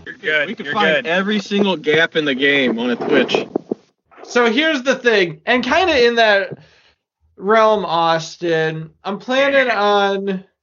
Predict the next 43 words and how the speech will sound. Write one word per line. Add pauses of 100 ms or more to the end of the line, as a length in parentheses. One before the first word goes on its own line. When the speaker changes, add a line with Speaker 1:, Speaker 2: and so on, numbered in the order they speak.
(640)
Speaker 3:
for
the
show
and
everybody
listening,
I (260)
don't
think
we're
gonna
do
a
cam
with
it (220)
just
because
that'll
ruin
the
illusion
of
the
show
and
then
people
will
know
what
we
look
like. (160)
But
maybe
we
will
for,
like, (500)
a
bigger
stream.